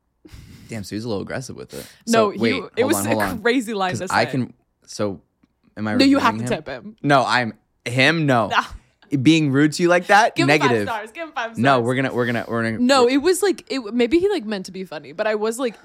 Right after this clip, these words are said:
Speaker 2: "That is one of the <laughs> craziest," 'cause obviously I'm talking about
Speaker 1: No, for sure.
Speaker 2: Why would I know your name, Uber driver? But
Speaker 1: I mean, technically though, like, it's on the app. He could think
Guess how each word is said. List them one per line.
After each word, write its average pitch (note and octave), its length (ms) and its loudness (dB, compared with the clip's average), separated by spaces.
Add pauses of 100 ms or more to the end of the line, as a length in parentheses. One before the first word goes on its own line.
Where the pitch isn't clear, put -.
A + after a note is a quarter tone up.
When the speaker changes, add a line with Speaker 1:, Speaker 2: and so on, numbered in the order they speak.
Speaker 2:
"That F3+ 200 -2
is A3+ 300 -12
one B3 260 -14
of C#4 120 -12
the C#4+ 100 -6
<laughs> - 20 -10
craziest," D#4 580 0 (220)
'cause C#4 180 -4
obviously C4+ 480 2
I'm E3+ 120 -8
talking F#3+ 240 -4
about D#3+ 340 -12 (640)
Speaker 1:
No, A2 120 -14
for - 120 -20
sure. B2+ 460 -12
Speaker 2:
Why A#3 160 0
would D4 100 0
I D4+ 60 0
know A#3 120 0
your G3 140 -4
name, G3 420 -10
Uber C3 200 -14
driver? D#2 400 -18
But - 160 -20 (720)
Speaker 1:
I D#3+ 60 -6
mean, C#3 160 -4
technically B2 500 -6
though, F#2 280 -8
like, F2+ 200 -8
it's G2 100 -14
on G#2 120 -8
the F2 80 -12
app. G2+ 260 -10
He G2 60 -18
could F#2 200 -14
think F#2+ 280 -14